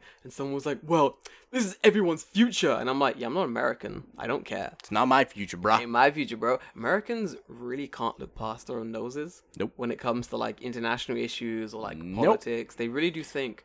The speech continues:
Speaker 2: <laughs> It, it's
Speaker 1: it's
Speaker 2: the,
Speaker 1: glo-
Speaker 2: it's the weirdest thing. It's like, countries have existed before
Speaker 1: Yeah.
Speaker 2: America.
Speaker 1: Yeah.
Speaker 2: They will s-, continue to exist after
Speaker 1: After
Speaker 2: America.
Speaker 1: America. I want America's, I want the American election to fuck up so badly that America gets split into two different states,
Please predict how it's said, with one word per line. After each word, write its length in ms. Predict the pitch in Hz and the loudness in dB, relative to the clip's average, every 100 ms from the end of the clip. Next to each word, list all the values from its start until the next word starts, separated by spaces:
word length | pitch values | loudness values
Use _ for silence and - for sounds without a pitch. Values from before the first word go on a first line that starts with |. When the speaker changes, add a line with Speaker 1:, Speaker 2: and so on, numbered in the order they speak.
| _ | _
Speaker 2:
<laughs> 60 | |
It, 500 | 190 131 233 175 170 _ _ - | 2 8 8 6 0 _ _ -8
it's 140 | 185 | -6
Speaker 1:
it's 20 | 143 | 4
Speaker 2:
the, 120 | 208 | 6
Speaker 1:
glo- 100 | 190 | 6
Speaker 2:
it's 100 | - | 2
the 80 | 196 | 6
weirdest 300 | 208 185 - | 6 6 2
thing. 100 | 147 | 0
It's 140 | 120 | 2
like, 180 | 113 - - - _ - | -2 -2 -10 -20 _ 4
countries 380 | 202 226 240 220 | 6 6 6 8
have 120 | 180 | 6
existed 580 | 117 101 127 - 117 104 | 4 -2 -2 0 -2 -2
before 640 | 104 - 104 117 135 - - | -6 -2 2 4 4 2 -4
Speaker 1:
Yeah. 60 | |
Speaker 2:
America. 480 | 143 156 170 170 175 - | 0 2 4 4 2 0
Speaker 1:
Yeah. 140 | 123 123 | -4 2
Speaker 2:
They 80 | |
will 140 | 143 110 | 2 0
s-, 160 | - - - | -6 -10 -6
continue 400 | 113 - 139 156 | -6 0 0 0
to 140 | - 127 | -2 -2
exist 420 | 117 123 - - _ - | -2 -2 -4 -8 _ 0
after 380 | 92 - - | 0 0 -2
Speaker 1:
After 60 | - | -2
Speaker 2:
America. 160 | - - 85 - - | 0 -2 -4 -4 -8
Speaker 1:
America. 100 | - - - - | -8 -18 -20 -10
I 80 | 120 | -6
want 120 | 175 | -4
America's, 420 | 151 120 117 - 113 - | -2 -2 -2 -8 -16 -6
I 80 | 139 | -4
want 100 | 175 | -4
the 60 | |
American 380 | 147 120 127 131 | 0 0 0 -4
election 320 | 113 110 - | -8 -8 -12
to 40 | 110 | -14
fuck 300 | - 107 - | -12 -12 -10
up 100 | - | -12
so 260 | - 117 113 | -12 -10 -8
badly 520 | 92 80 110 120 143 _ _ | -6 -8 -8 -12 -12 _ _
that 80 | 117 | -10
America 400 | 117 113 113 120 | -6 -4 -4 -6
gets 180 | 113 - | -12 -10
split 280 | - - 113 | -12 -10 -10
into 160 | 120 - | -10 -16
two 220 | - 110 | -16 -14
different 320 | 107 - - | -14 -16 -18
states, 460 | - - 202 - | -14 -12 -14 -18